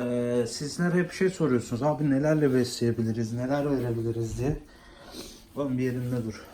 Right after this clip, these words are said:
Bu benim erkek biliyorsunuz. Ee, ben genelde hazır mamayla besliyorum. Hazır mama dışında haftada bir kez falan şey veriyorum arkadaşlar.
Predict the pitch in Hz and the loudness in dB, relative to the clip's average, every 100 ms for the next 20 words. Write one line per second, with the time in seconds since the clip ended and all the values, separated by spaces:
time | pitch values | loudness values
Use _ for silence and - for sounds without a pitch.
0 | - - 135 143 160 147 143 139 151 - | -16 -8 0 2 4 4 2 0 -4 -6
1 | - - 120 131 123 110 131 - - - | -14 -4 0 2 0 -2 -6 -6 -16 -20
2 | - - - - - - - 127 117 110 | -20 -20 -20 -20 -20 -20 -6 -2 -2 -2
3 | 113 156 165 165 160 175 156 160 175 170 | -2 -2 -2 0 0 0 -2 -2 0 0
4 | 165 170 160 123 120 - 113 131 151 - | 2 4 4 4 2 0 -2 -2 -6 -10
5 | - 131 160 160 160 165 156 - 156 156 | -4 -2 -2 -4 -4 -4 -4 -6 -4 2
6 | 151 151 165 160 151 160 147 147 143 - | 2 0 -2 -2 0 -2 0 -2 0 2
7 | 143 160 147 - - - - - 160 160 | 2 2 -2 -18 -20 -20 -14 -4 0 4
8 | 139 113 110 110 110 - 117 117 - 151 | 4 2 0 -2 -4 -2 -2 -2 -4 -6